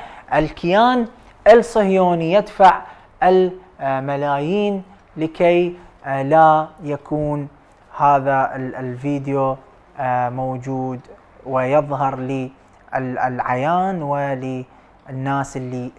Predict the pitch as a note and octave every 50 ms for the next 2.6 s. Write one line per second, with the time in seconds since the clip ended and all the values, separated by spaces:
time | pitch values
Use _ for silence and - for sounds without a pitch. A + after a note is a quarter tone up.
0 | - _ - - D3+ C3+ C3 B2+ B2 B2+ B2 B2 - - _ - - - - B2+
1 | B2+ B2 A#2+ A#2+ B2 A#2+ A#2+ A#2 - _ _ _ _ _ - C#3 B2 A#2 B2+ B2
2 | A#2 A2+ - - F#3+ G3+ F#3 F3 G3 A3+ C4